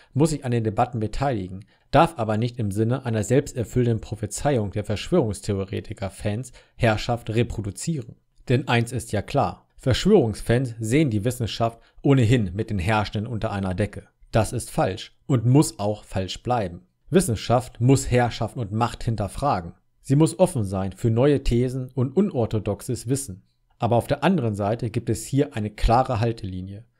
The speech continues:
Wenn dieses unorthodoxe Wissen herbeigeschwurbelt wurde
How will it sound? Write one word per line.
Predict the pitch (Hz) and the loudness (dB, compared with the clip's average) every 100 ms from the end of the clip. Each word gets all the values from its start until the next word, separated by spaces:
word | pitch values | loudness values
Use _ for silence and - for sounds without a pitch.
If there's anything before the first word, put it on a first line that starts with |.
| _ _ - | _ _ 2
Wenn | 147 165 | 4 4
dieses | 123 113 110 | 2 0 -2
unorthodoxe | - 220 208 117 110 101 98 - - 95 | 2 2 2 -2 -2 -2 -4 -4 -8 -8
Wissen | 101 - 90 | -10 -10 -8
herbeigeschwurbelt | - 104 110 143 139 104 - 110 95 95 - | -4 -2 2 2 0 -4 -4 -4 -4 -8 -8
wurde | 98 92 | -8 -8